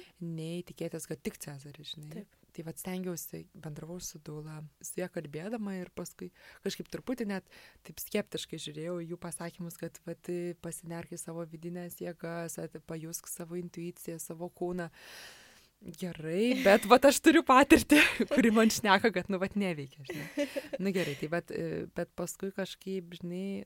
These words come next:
Speaker 1: nu, tikrai daug tos psichologijos. Ir, ir paskui su akušere kalbėjau, labai, kuri, kuri irgi priėmė vaikus, kad, em, nu, tos moterys, kurios užsiciklina kažkuria mintim, kad tik natūraliai, ar tik tai,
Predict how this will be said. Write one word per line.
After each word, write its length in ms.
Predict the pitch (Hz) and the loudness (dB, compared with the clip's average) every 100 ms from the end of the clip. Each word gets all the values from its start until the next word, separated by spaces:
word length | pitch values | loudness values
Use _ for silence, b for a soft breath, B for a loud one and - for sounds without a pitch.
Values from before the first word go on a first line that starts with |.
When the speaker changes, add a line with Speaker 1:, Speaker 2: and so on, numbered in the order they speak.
| - | -8
Speaker 1:
nu, 160 | 180 | -8
tikrai 300 | 180 175 175 | -8 -6 -6
daug 180 | 143 127 | -6 -10
tos 220 | - 135 | -12 -14
psichologijos. 720 | - - - 147 143 139 - - _ _ | -14 -18 -16 -18 -18 -20 -20 -20 _ _
Ir, 160 | 156 147 143 139 190 _ _ _ _ _ _ _ | -18 -18 -20 _ _ _ _ _ _ _ _ _
ir 140 | 156 156 | -10 -10
paskui 300 | - 156 - | -12 -14 -14
su 140 | - 160 | -12 -12
akušere 540 | _ 185 - 165 156 | _ -10 -8 -8 -10
kalbėjau, 560 | - 151 151 151 151 151 | -12 -14 -12 -12 -12 -12
labai, 580 | 156 151 160 156 151 151 151 | -14 -16 -16 -14 -14 -14 -16
kuri, 240 | 165 156 | -16 -16
kuri 240 | - 156 156 156 | -18 -16 -16 -16
irgi 180 | - 165 | -18 -20
priėmė 400 | - 165 160 165 - B B B B _ | -16 -14 -12 -14 -18 B B B B _
vaikus, 500 | 170 165 - 175 165 | -10 -10 -8 -8 -8
kad, 220 | - 165 - 165 | -8 -8 -8 -12
em, 420 | 160 160 160 156 _ _ _ _ _ _ _ | -10 -10 -10 -12 _ _ _ _ _ _ _
nu, 140 | 175 180 | -12 -8
tos 160 | 185 175 | -8 -6
moterys, 380 | 175 190 180 - | -8 -8 -10 -10
kurios 440 | 170 175 180 - - | -10 -8 -8 -8 -10
užsiciklina 840 | 165 160 - 180 - 247 185 160 151 | -12 -8 -8 -6 -4 -4 -4 -8 -10
kažkuria 440 | 160 - 175 175 | -12 -10 -8 -8
mintim, 380 | 170 156 165 151 | -8 -10 -12 -14
kad 140 | 151 _ | -16 _
tik 160 | - 220 | -10 -8
natūraliai, 600 | 180 156 160 156 160 156 | -8 -12 -14 -14 -14 -16
ar 80 | 160 | -16
tik 240 | - 185 - | -16 -18 -14
tai, 140 | 175 | -12